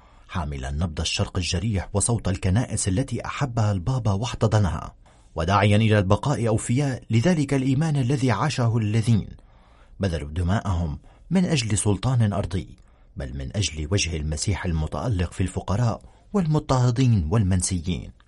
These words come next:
وداعياً إلى البقاء أوفياء لذلك الإيمان الذي عاشه الذين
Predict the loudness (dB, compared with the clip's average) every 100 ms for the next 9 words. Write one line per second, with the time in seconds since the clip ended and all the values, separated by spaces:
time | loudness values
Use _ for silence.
0 | -4 0 4 4 4 4 2 2 2 2
1 | 2 2 2 2 2 0 -2 -2 -4 -12
2 | -8 -4 -2 -2 -4 -4 0 2 2 2
3 | 2 2 0 0 0 0 0 0 0 0
4 | 0 0